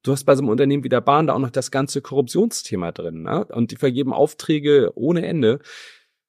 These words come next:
Das ist also, das wäre von der Größe her, glaube ich, eine Aufgabe, <laughs> wenn ich das machen müsste. Ich würde, glaube ich, schon vor dem ersten Arbeitstag einfach gepflegt verzweifeln. Also ist schon ein, ein wahnsinns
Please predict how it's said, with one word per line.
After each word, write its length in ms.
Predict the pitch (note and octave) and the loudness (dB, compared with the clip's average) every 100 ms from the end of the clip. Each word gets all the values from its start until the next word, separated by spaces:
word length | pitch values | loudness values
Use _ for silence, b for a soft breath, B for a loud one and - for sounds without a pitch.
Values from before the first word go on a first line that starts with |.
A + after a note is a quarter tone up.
| _ _ _ _ _ - | _ _ _ _ _ -6
Das 200 | A#2 - | -6 -4
ist 440 | B2 - - - | -4 -4 -6 -6
also, 560 | - A#2 A2+ A#2 A#2 - _ _ _ _ _ _ _ _ _ - | 2 4 8 8 6 2 _ _ _ _ _ _ _ _ _ -2
das 180 | A#2 | 2
wäre 100 | A#2 | 4
von 120 | - B2+ | 6 6
der 120 | A#2 | 6
Größe 280 | A#2 D3 E3 | 4 6 8
her, 120 | C3+ | 8
glaube 180 | C3 B2+ | 6 4
ich, 80 | |
eine 80 | - | 4
Aufgabe, 320 | F2+ C3+ - - - - | 4 2 0 -2 -6 0
<laughs> 0 | |
wenn 440 | F#3 D3 - D#3 B2+ _ B E3+ - - | 4 4 2 -2 -2 _ B -16 -4 -2
ich 100 | C3+ | 2
das 240 | C#3 B2+ | 2 4
machen 300 | F#3 D3 C#3 C3 | 2 4 4 4
müsste. 380 | F3+ - B2 B B B | 4 2 -2 B B B
Ich 160 | A#2+ - | -6 4
würde, 180 | A#2 | 4
glaube 200 | G#2+ G#2 | 6 4
ich, 60 | G#2+ | 4
schon 120 | G#2+ | 0
vor 140 | - A2 | 0 0
dem 120 | G#2+ | 0
ersten 360 | G2 A2+ - | -4 -6 -2
Arbeitstag 600 | G#2+ G#2 G#2 - G#2 - | 0 2 0 0 -2 -2
einfach 360 | G#2+ G2+ G#2 - | -4 -2 -4 -4
gepflegt 360 | G#2+ - A2 - | -8 -4 -4 -2
verzweifeln. 640 | F#2 - A2 A#2 A#2+ A2+ B B B | -4 2 2 4 2 0 B B B
Also 200 | G2+ A2 | 4 6
ist 100 | A#2+ | 6
schon 180 | - B2 | 4 2
ein, 320 | - A2 G2+ _ | 2 0 -2 _
ein 360 | A#2 A2+ G#2+ F#2+ | 0 2 2 2
wahnsinns 760 | G#2 B2+ A#2 A#2 A2 - | 2 2 2 2 -2 -6